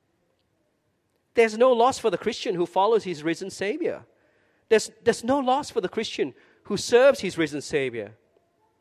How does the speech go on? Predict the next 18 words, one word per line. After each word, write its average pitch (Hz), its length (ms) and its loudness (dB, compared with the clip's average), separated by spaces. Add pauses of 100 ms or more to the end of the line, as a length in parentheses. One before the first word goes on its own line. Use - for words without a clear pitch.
(640)
Another 196 240 2
author 185 280 4
I 156 120 8
read 160 220 4
puts - 200 0
it 170 80 -2
like 156 220 -2
this. 131 400 -6 (680)
"The 190 100 2
future 269 520 -2
horizon 196 600 4
of 147 140 -4
the 147 100 0
resurrection 135 760 -4
gives 190 260 -8
purpose 214 540 0
and 147 220 -10
drive. 147 1000 2